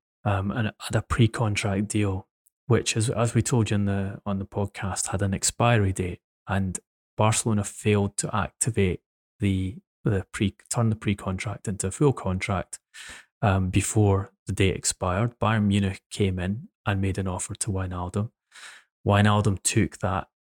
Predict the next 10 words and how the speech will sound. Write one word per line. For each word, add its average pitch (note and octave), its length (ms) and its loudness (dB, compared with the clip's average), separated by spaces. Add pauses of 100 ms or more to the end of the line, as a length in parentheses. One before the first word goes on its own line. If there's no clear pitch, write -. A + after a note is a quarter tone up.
(260)
back G2+ 260 2
to - 120 -10
Barcelona, F#2+ 800 -2 (460)
ultimately G#2 580 2
decided F#2+ 580 -4
he - 100 -4
would G#2 320 0
commit - 340 -2
to - 100 -12
Barcelona. F#2 760 -4